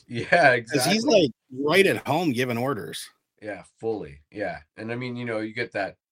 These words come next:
Speaker 1: sense that the average stormtrooper is telling the citizens, "Move along, move along, get moving."
Speaker 2: Yeah.
Speaker 1: But he's, he's like, he's a
Speaker 2: Tighten
Speaker 1: leader.
Speaker 2: up,
Speaker 1: He's
Speaker 2: get
Speaker 1: got
Speaker 2: going.
Speaker 1: d-, right. He's definitely got, uh,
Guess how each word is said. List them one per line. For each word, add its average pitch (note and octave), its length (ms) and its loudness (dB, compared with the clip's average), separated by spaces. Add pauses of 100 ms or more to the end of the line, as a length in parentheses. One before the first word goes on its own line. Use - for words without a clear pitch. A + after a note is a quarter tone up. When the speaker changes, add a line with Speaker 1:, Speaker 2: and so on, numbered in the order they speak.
Speaker 1:
sense F#2 440 -8
that E2+ 260 -12
the F2+ 160 -12
average F2 320 -10
stormtrooper F2 520 -12
is D#2 140 -12
telling F2+ 280 -10
the E2 80 -10
citizens, D#2+ 480 -12
"Move G#2+ 220 -4
along, F#2+ 420 0
move G2+ 200 -2
along, F#2 420 -4
get G2+ 220 -4
moving." F#2+ 360 -8 (180)
Speaker 2:
Yeah. A#2+ 220 -2
Speaker 1:
But G#2 120 -4
he's, C#3+ 320 4
he's C3+ 320 6
like, F#2+ 360 -2 (580)
he's A#2+ 200 -6
a A#2+ 80 -2
Speaker 2:
Tighten D#3+ 280 2
Speaker 1:
leader. - 20 -8
Speaker 2:
up, - 140 -8
Speaker 1:
He's G2+ 140 -12
Speaker 2:
get - 180 -10 (140)
Speaker 1:
got - 0 -
Speaker 2:
going. G#2+ 240 -10
Speaker 1:
d-, - 0 - (460)
right. A#2 240 0
He's G#2+ 160 -10
definitely A#2+ 360 -4
got, F#2 360 -4
uh, E2+ 240 -8